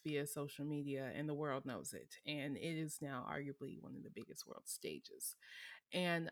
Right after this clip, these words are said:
um, we are having these arguments <laughs> on that same stage. And other people who are outside of the diaspora are participating.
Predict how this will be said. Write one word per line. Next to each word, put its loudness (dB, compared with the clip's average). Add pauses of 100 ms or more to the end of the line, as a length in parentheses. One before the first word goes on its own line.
um, 4 (2250)
we 10
are 10
having 6 (360)
these 2
arguments 0 (260)
<laughs> -12
on 2 (240)
that -4
same 0
stage. -6 (1120)
And 6 (140)
other 4
people 2 (300)
who 4
are 2
outside 4
of 2
the -2
diaspora -6
are 0
participating. 0